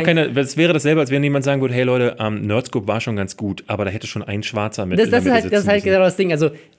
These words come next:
Speaker 1: klar ist es, ist es bei, bei großen Hollywood-Blockbuster-Dingern cool zu sagen, wenn man sagt, „Hey,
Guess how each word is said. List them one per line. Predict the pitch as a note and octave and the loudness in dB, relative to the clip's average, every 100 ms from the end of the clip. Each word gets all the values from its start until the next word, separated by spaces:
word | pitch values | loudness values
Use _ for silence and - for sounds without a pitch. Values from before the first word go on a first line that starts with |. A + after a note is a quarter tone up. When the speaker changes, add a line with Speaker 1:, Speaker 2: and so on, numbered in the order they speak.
| - - | -20 -18
Speaker 1:
klar | - D3+ F#3+ A3 | -4 0 0 0
ist | F#3+ | -2
es, | F#3 | -4
ist | - - D3+ | -6 -8 -4
es | E3 - | -4 -4
bei, | C3+ C3+ | -2 -2
bei | C3+ A#2+ | -2 -6
großen | B2 C3+ G3+ C#4 C#4 A#3+ B3+ B3+ | -4 0 2 2 0 -4 -2 -4
Hollywood-Blockbuster-Dingern | - F#3 G3+ F#3+ E3 E3 - B2 C3 - A2 A2+ A#2+ A2 B2 A#2 G2+ A2 _ _ _ - | -2 0 2 0 0 -2 -4 -4 -4 -4 -8 -8 -10 -4 -2 -2 -6 -10 _ _ _ -2
cool | G3+ C#4 C#4 | 2 2 0
zu | G#3+ | -4
sagen, | D#3+ E3 E3 | -2 0 0
wenn | D#3+ | 0
man | D#3 D3 | 0 0
sagt, | D3 C#3 _ _ | 0 -2 _ _
„Hey, | - G#3+ E3+ G3 | 0 4 4 2